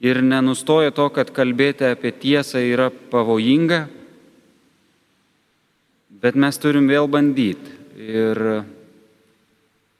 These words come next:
randam mūsų katekizme tokį sakinį, kur sakoma, kad kadangi Dievas yra tiesiakalbis, jo tautos nariai yra pašaukti gyventi tiesoje.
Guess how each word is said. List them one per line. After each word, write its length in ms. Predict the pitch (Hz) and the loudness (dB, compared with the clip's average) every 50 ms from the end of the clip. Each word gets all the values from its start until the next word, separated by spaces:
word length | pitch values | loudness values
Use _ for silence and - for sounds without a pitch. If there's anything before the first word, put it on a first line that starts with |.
| _ _ _ _ _ _ _ _ _ _ _ _ _ _ _ _ _ _ _ _ _ _ _ - | _ _ _ _ _ _ _ _ _ _ _ _ _ _ _ _ _ _ _ _ _ _ _ -2
randam 380 | 139 143 147 147 143 135 135 - | 0 2 2 4 2 2 0 -2
mūsų 400 | - 127 131 139 139 135 151 143 | 0 0 2 2 2 0 -2 -2
katekizme 640 | 139 139 123 - 131 131 - 160 151 156 147 127 | -2 -2 0 -2 -2 -2 -2 0 2 2 2 2
tokį 320 | 113 - 127 120 - - 120 | 2 0 -2 -2 -2 -6 -6
sakinį, 520 | - 170 170 175 156 - 143 123 113 107 - | -2 -2 -2 -2 -2 -2 0 0 0 0 0
kur 160 | 123 120 117 | -2 -4 -2
sakoma, 480 | - 143 135 139 - - 135 127 123 120 | -2 -2 -2 -2 0 0 0 0 0 -2
kad 300 | - 127 123 117 107 117 - - - - _ _ _ _ _ _ _ _ _ _ _ _ _ _ _ _ _ _ _ _ _ _ _ _ - | -2 -4 -4 -4 -6 -10 -20 -20 -20 -20 _ _ _ _ _ _ _ _ _ _ _ _ _ _ _ _ _ _ _ _ _ _ _ _ -4
kadangi 560 | 151 160 139 151 147 143 135 131 117 120 123 | -2 0 0 0 0 2 0 0 0 -2 -4
Dievas 540 | 113 110 127 143 180 190 165 156 139 - 147 | -2 0 2 2 2 2 0 -2 -2 -2 0
yra 160 | 147 143 151 156 | 0 0 0 0
tiesiakalbis, 1000 | - 160 147 135 123 - 135 120 - - 190 202 185 147 104 101 180 - - - - - _ _ _ _ _ _ _ _ _ _ _ _ _ _ _ _ _ _ _ _ _ _ _ _ _ _ _ _ _ _ - | 0 0 -2 -2 0 -2 -4 -4 -2 0 0 0 -2 -2 -4 -6 -6 -8 -12 -20 -20 -20 _ _ _ _ _ _ _ _ _ _ _ _ _ _ _ _ _ _ _ _ _ _ _ _ _ _ _ _ _ _ -6
jo 280 | 107 117 151 180 190 | -2 0 2 2 2
tautos 520 | 185 185 147 135 131 131 - 160 165 156 160 131 | 0 0 -2 -2 0 0 2 2 2 0 0 -2
nariai 500 | 120 113 117 120 135 160 175 185 190 - - - | 0 0 2 2 2 0 0 -2 -4 -6 -8 -4
yra 300 | - 135 139 151 165 160 | -2 0 2 2 0 0
pašaukti 600 | - 156 156 143 - 156 156 143 135 - - 196 185 | -2 -4 -4 -2 -2 0 0 0 -2 -2 -4 -2 0
gyventi 540 | 143 127 117 113 127 135 143 147 - 147 - | 0 0 0 0 0 0 0 -2 -2 -4 -2
tiesoje. 560 | - 143 131 123 - - 127 113 104 95 85 | -2 -2 -2 -2 -2 -2 -2 0 0 -2 -4